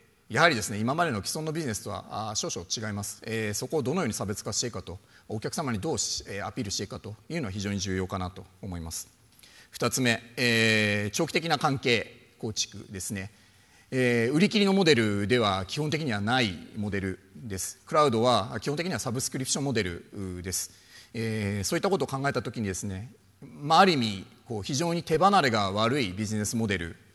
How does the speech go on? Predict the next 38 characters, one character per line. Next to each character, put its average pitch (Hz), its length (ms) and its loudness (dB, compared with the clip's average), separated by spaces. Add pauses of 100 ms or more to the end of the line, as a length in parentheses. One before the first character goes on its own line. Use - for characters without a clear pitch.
に 156 120 0
は 123 80 4
な 131 120 6
る 123 80 2
ん 107 40 2
で 98 80 0
す - 100 -4
け 107 60 -4
れ 101 60 -4
ど 90 80 -6
も、 101 320 -2
お、 117 220 -2
そ 143 140 -2
こ 165 100 -2
で、 185 220 4 (340)
え 117 220 0
ー、 - 20 -4
長 131 160 -4
期 - 60 -12
的 147 100 -8
な 135 100 -4
関 131 160 -2
係 135 80 -4
を 127 40 -2
い - 20 -4
か 190 100 -2
に 151 60 -2
お 104 60 -2
客 - 180 -6
様 110 220 -2
と 82 240 -10
築 131 180 -4
い 127 60 -2
て 98 80 -8
い 90 40 -8
く - 40 -20
か 95 100 -10
と 95 180 -12